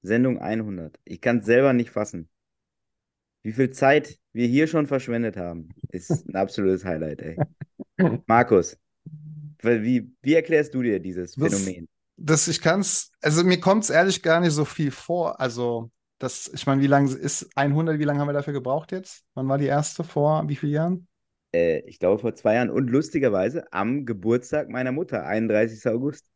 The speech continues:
Speaker 1: kam die erste Folge raus.
Speaker 2: Und das, die hatte jetzt am,
Speaker 1: Die
Speaker 2: am
Speaker 1: hatte schon wieder Geburtstag. Die ist von, da war die zu fünfundzwanzig, als die erste Folge rauskam. Die ist siebzig geworden.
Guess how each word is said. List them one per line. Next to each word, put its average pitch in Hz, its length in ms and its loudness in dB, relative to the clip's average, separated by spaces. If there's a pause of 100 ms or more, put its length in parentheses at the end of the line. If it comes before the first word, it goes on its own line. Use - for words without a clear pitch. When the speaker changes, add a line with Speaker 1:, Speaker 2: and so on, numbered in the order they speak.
(600)
Speaker 1:
kam 104 220 0
die 101 60 2
erste 98 220 0
Folge 113 280 0
raus. 87 320 -12
Speaker 2:
Und 131 200 2
das, - 160 -6
die 131 140 4
hatte 156 200 4
jetzt 107 320 0
am, 113 300 -4
Speaker 1:
Die 123 60 -4
Speaker 2:
am - 60 -4
Speaker 1:
hatte 110 200 -2
schon 127 180 0
wieder 147 200 4
Geburtstag. 98 460 -4
Die 120 120 2
ist 131 240 -6
von, 123 340 2 (880)
da 92 220 -2
war 101 120 4
die 101 140 -2
zu 98 160 -14
fünfundzwanzig, 110 840 0
als 92 200 -4
die 104 200 4
erste 95 240 -6
Folge 92 220 -2
rauskam. 90 340 -4
Die 98 100 -2
ist 90 120 -4
siebzig 147 420 2
geworden. 135 680 0